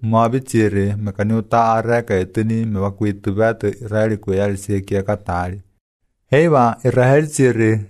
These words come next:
re mekarari ya meka abia dakieyu. Ya pokwa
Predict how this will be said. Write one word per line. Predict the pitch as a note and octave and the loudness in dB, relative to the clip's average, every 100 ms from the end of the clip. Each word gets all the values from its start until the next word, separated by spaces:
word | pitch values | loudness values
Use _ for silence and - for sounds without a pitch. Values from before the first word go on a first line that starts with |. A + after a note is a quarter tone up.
| - | -2
re | A#2 | 0
mekarari | A2+ G#2+ A#2 A2+ A#2 A#2+ B2+ | 2 2 2 2 2 2 2
ya | C#3 | 0
meka | A#2+ G2+ - | 0 -2 -2
abia | A#2+ A#2 G#2 | -2 0 -2
dakieyu. | A2 G#2 B2 C3 B2 G#2 G#2 - _ _ _ _ _ | -2 -2 0 0 0 -2 -4 -12 _ _ _ _ _
Ya | A#2+ A2+ | 2 2
pokwa | - C#3+ D3 C3 A2 G#2 | 4 2 2 2 2 2